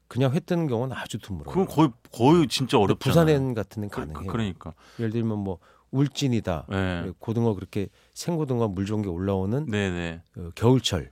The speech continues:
Speaker 2: 네.
Speaker 1: 예, 그 일기 날씨도 좋아서
Speaker 2: 네.
Speaker 1: 약간 추운 날씨면 그런 것들이 가능한데
Speaker 2: 음.
Speaker 1: 대부분 어렵죠. 근데 그걸
Speaker 2: 음.
Speaker 1: 생으로 먹어보면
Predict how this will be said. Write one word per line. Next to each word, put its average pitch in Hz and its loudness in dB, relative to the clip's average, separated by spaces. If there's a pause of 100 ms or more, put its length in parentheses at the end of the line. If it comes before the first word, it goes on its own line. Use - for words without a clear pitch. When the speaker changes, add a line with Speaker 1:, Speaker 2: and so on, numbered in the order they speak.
Speaker 2:
네. 95 -2
Speaker 1:
예, 76 -12
그 87 -10 (160)
일기 131 -2
날씨도 117 0
좋아서 90 -4
Speaker 2:
네. 92 -2 (520)
Speaker 1:
약간 95 -6 (140)
추운 175 -2
날씨면 110 -2
그런 123 0
것들이 127 -4
가능한데 117 -4 (140)
Speaker 2:
음. 76 -12 (680)
Speaker 1:
대부분 143 0
어렵죠. 76 -6
근데 127 -4
그걸 143 4
Speaker 2:
음. 127 -6
Speaker 1:
생으로 160 0
먹어보면 110 -6